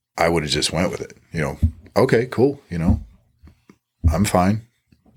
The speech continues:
I can, I can handle it." And then I give in to those temptations. But now, you know, I,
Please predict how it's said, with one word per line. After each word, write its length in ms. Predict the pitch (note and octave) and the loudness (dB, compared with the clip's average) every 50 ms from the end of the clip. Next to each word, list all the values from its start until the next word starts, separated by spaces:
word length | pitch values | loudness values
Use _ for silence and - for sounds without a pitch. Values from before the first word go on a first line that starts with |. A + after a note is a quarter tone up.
| - _ - | -10 _ 0
I 80 | E2+ E2+ | 0 2
can, 160 | - A2+ G2 | 2 0 2
I 160 | - F2 F#2+ | 2 2 2
can 120 | G#2 A2+ F#2 | 2 2 0
handle 280 | D#2+ D#2 D#2 E2 F2 | 0 0 0 0 0
it." 180 | G2 - - - _ _ _ _ _ _ _ _ _ _ _ _ _ _ _ | -2 -4 -6 -10 _ _ _ _ _ _ _ _ _ _ _ _ _ _ _
And 260 | - F2 F2 E2+ E2 D2+ | 0 2 2 2 2 2
then 520 | D#2 D2+ D2+ D#2 D#2 D#2 D#2 D#2+ D#2+ - - _ _ _ _ _ _ _ _ _ _ - | 2 2 2 2 0 0 -2 -4 -6 -8 -18 _ _ _ _ _ _ _ _ _ _ -2
I 120 | E2 D#2+ | -2 0
give 180 | D#2 E2 D2+ C#2+ | 0 0 0 2
in 140 | E2+ F2+ G2 | 2 4 4
to 80 | F2+ | 4
those 220 | - C2+ - - - | 2 0 -2 -2 -6
temptations. 640 | - - - - - - - - - - - - - _ _ _ _ _ _ _ _ _ _ _ | -6 -8 -8 -8 -6 -6 -6 -8 -8 -12 -14 -16 -18 _ _ _ _ _ _ _ _ _ _ _
But 200 | - E2 - - | -2 -2 -2 -2
now, 540 | D#2+ E2 E2+ F2+ F#2 F2 E2 D2+ C#2+ D2 - - - _ _ _ _ _ _ _ _ _ _ _ _ _ _ _ _ _ _ _ _ _ _ _ _ _ _ _ _ _ _ _ _ _ _ _ _ _ _ _ - | -2 2 2 4 4 4 4 2 0 -2 -6 -14 -20 _ _ _ _ _ _ _ _ _ _ _ _ _ _ _ _ _ _ _ _ _ _ _ _ _ _ _ _ _ _ _ _ _ _ _ _ _ _ _ -8
you 80 | - | -6
know, 260 | D2+ D2+ C2 C2+ - _ _ _ _ _ _ _ _ _ _ _ _ _ _ _ _ _ _ _ _ _ _ _ - | -4 -4 -4 -6 -10 _ _ _ _ _ _ _ _ _ _ _ _ _ _ _ _ _ _ _ _ _ _ _ -2
I, 380 | D#2 E2 E2+ E2 D2+ C#2 - | 0 0 0 0 -2 -8 -12